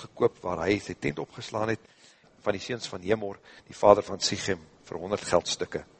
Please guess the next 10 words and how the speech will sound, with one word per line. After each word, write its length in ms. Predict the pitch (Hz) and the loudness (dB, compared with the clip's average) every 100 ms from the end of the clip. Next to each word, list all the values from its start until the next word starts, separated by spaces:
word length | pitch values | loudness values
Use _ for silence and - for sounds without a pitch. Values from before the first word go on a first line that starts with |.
| _ _ _ _ _ _ - | _ _ _ _ _ _ 0
Daar 360 | 98 131 143 | 6 8 8
het 140 | 127 117 | 6 2
hy 80 | 117 | 2
ook 180 | 120 110 | 0 -4
'n 140 | 107 - | -4 0
altaar 260 | 139 - 127 | 0 2 -2
opgerig 580 | 101 - - 87 - - - | -4 -10 -8 -6 -8 -16 -16
en 140 | - | -10
dit 160 | 87 87 | -8 -6
genoem, 320 | - 95 90 | -6 -6 -8